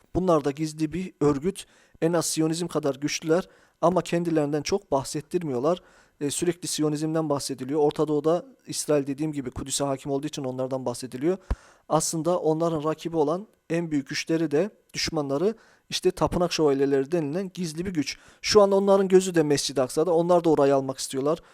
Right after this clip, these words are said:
Putin'i kullanıyorlar. Putin şu an tapınak şövalyelerini tesli-, temsil ediyor gibi görülüyor. Hadis-i şerifler de bu yönde. Onlar birbirine düşecekler.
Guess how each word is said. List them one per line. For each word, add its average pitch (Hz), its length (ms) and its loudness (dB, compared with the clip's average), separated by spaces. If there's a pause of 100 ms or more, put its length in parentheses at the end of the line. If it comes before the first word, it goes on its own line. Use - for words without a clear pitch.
(220)
Putin'i 202 280 2
kullanıyorlar. 151 560 2
Putin - 320 -4
şu 175 200 2
an 170 120 2
tapınak 170 380 -4
şövalyelerini 156 600 2
tesli-, - 380 -6 (400)
temsil 170 340 0
ediyor 143 260 2
gibi 160 240 -4
görülüyor. 175 440 6 (400)
Hadis-i 196 260 2
şerifler 180 400 2
de 165 100 0
bu 147 80 0
yönde. 143 380 -2 (320)
Onlar 175 340 2
birbirine 175 360 -2
düşecekler. 160 640 -4